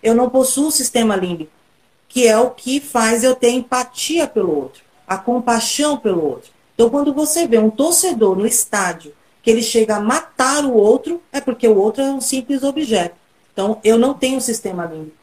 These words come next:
Eu subjugo, eu humilho, porque assim eu, eu existo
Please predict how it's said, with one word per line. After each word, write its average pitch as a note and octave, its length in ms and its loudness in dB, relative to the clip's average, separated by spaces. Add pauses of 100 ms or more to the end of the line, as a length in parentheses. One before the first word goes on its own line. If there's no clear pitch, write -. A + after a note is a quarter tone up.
(140)
Eu F3+ 140 -6
subjugo, G3+ 840 -4
eu G3 200 2
humilho, F#3+ 520 -2 (220)
porque A3+ 220 0
assim A#3 320 0
eu, A3+ 200 6 (260)
eu A#3+ 240 6
existo A3+ 640 0